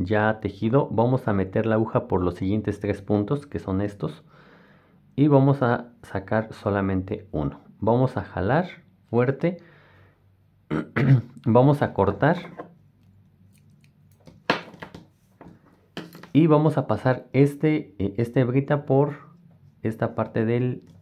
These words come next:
eh, último punto. De esta manera, miren, así jalamos a modo que se forme otro bucle y pasamos ahora sí esta última hebrita por aquí,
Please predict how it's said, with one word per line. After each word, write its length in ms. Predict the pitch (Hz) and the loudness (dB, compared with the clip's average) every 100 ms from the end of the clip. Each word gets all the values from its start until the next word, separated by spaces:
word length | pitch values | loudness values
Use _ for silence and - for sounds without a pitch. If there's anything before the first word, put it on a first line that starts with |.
| - - | -20 -10
eh, 300 | 80 76 76 - _ | -6 -6 -8 -14 _
último 400 | - 117 123 104 | -4 -2 0 -2
punto. 440 | 98 131 139 170 - - - _ - - - - - - _ _ _ _ _ _ _ _ _ _ _ | 2 4 4 0 -6 -18 -20 _ -18 -12 -10 -12 -18 -20 _ _ _ _ _ _ _ _ _ _ _
De 240 | - 98 110 | -6 0 0
esta 220 | 110 107 | 0 -2
manera, 260 | 101 107 | 0 0
miren, 400 | 104 107 131 - _ _ _ _ _ _ _ _ | -2 -2 -4 -8 _ _ _ _ _ _ _ _
así 540 | 82 82 - 151 - - - - | -8 -6 -4 -6 -6 -20 -10 -2
jalamos 680 | 98 127 151 165 190 - - | 0 2 2 0 -2 -8 -6
a 80 | 98 | -2
modo 240 | 104 123 127 | 2 2 2
que 120 | 104 | -4
se 80 | - | -2
forme 240 | 110 113 | 0 0
otro 220 | 113 110 | 0 -2
bucle 560 | 104 135 143 143 180 - - _ _ _ _ - | 0 -2 0 -2 -2 -6 -20 _ _ _ _ 0
y 240 | 139 156 | 0 0
pasamos 500 | - 104 113 117 120 | 0 0 2 0 0
ahora 180 | 110 107 | 0 0
sí 240 | 104 120 - | -2 -4 -2
esta 440 | 101 101 117 - - | -4 -4 -6 -6 -6
última 400 | 101 98 110 113 | -6 -2 0 0
hebrita 420 | 117 117 135 135 | -2 -2 -2 -4
por 320 | - 104 104 - | -4 -6 -6 -8
aquí, 260 | 92 - | -10 -12